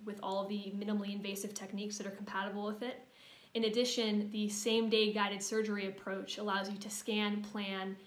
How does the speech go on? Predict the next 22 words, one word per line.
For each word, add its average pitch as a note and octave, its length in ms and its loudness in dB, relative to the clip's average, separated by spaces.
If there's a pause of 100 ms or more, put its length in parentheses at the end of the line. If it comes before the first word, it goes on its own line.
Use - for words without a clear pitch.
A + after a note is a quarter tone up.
(280)
and A3 220 2
undergo G#3 360 2
surgery G3+ 500 -2 (100)
all G#3+ 200 4
in G#3+ 60 2
a G#3 60 0
single G3 320 -2
day, G3 460 -4 (240)
thereby G#3 240 2
actually F#3+ 320 0
reducing G3+ 600 -2
the G3 60 -6
number F#3+ 300 -2
of F#3+ 80 -6
visits F#3+ 340 -6
required, F#3 640 -6 (280)
uh, G#3 240 -10 (260)
to - 160 -6
complete G#3 460 -4
the - 80 -8
treatment - 400 -8
plan. E3 340 -12